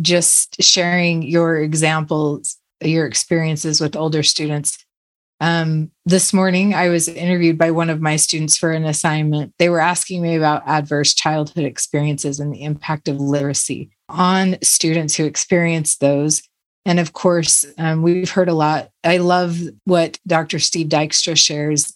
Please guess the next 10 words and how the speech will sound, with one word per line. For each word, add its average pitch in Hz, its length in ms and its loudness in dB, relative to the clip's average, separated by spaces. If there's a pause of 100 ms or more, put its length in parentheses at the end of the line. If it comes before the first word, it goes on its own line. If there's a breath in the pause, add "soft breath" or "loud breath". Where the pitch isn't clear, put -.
about 151 480 0 (380)
the 165 140 4
importance 165 440 -2
of 156 120 -2
being 156 260 0
literate 156 480 0 (380 soft breath)
and 160 100 0
how 165 300 2
that 156 240 0
impacts 156 800 -2